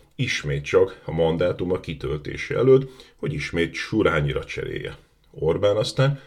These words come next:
Surányit meneszti ideje korán, Járairva cserélve őt. Gyurcsány pedig cselesen kibővíti a Magyar Nemzeti Bank monetáris tanácsát, hogy azok leszavazzák a helyi hagyott Járait.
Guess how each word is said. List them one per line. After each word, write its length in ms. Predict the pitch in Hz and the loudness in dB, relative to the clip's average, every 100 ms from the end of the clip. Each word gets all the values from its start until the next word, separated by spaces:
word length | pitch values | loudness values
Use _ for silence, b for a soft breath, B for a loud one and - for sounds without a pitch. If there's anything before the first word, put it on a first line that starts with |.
| B | B
Surányit 580 | - - 76 80 73 78 | -6 -4 -4 -4 -4 -2
meneszti 440 | 82 87 - - | -2 -2 -4 -6
ideje 260 | 87 107 113 | 0 2 2
korán, 500 | - 113 117 139 B B B B | 2 4 4 2 B B B B
Járairva 720 | - 73 87 101 113 123 131 | -8 -4 -2 0 4 4 4
cserélve 540 | 143 76 71 73 78 82 | 2 -4 -2 -2 0 0
őt. 360 | 80 80 - b b b - | 0 -4 -8 b b b -8
Gyurcsány 460 | 85 - 107 110 | -6 -2 -2 2
pedig 380 | 127 120 123 - - | 2 2 -2 -10 -16
cselesen 760 | - - 76 92 - 117 143 B B B | -6 0 2 2 2 2 0 B B B
kibővíti 800 | - 151 82 78 87 85 113 120 - - | -4 0 0 0 -2 -2 -2 -2 -6 -4
a 180 | 98 98 | -2 -2
Magyar 300 | 78 73 71 | -4 -4 -6
Nemzeti 380 | 82 87 78 90 | -6 -8 -6 -2
Bank 280 | 87 90 82 | 0 0 2
monetáris 680 | 98 92 78 - - - - | 4 6 4 0 -6 -8 -4
tanácsát, 580 | 131 135 135 117 113 B B B B | 0 0 2 0 0 B B B B
hogy 220 | - 175 | -6 -2
azok 300 | 156 147 143 | 2 2 2
leszavazzák 800 | 80 71 80 76 80 78 95 98 | 0 -4 -6 -4 -4 0 0 0
a 60 | 92 | -4
helyi 320 | 95 90 76 | -2 0 0
hagyott 460 | - 85 90 90 - | -2 -2 2 0 -2
Járait. 600 | - - - - - | -8 -6 -8 -10 -12